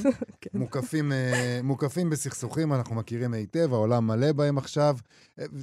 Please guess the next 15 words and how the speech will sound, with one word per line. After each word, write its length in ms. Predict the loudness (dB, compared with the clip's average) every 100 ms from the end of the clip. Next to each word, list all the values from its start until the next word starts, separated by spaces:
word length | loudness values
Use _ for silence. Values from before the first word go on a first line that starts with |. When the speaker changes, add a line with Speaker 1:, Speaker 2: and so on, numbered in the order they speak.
| -8
Speaker 2:
אולי 220 | -4 -4
תמיד, 460 | -4 -2 -2 -2 -4
אולי 200 | -4 -2
נדמה 200 | 0 0
לנו 160 | 0
שאנחנו 440 | -2 -4 -4 -6 -6
מיוחדים, 720 | -2 -2 -2 -4 -2 -2 -2
אבל 220 | -4 -6
נדמה 260 | -8 -6 -6
לנו 180 | -6 -6
שאנחנו 260 | -8 -10
יותר 160 | -10 -10
מסוכסכים 520 | -10 -14 -16 -10 -8
מתמיד, 400 | -8 -8 -10 -10
לא? 160 | -10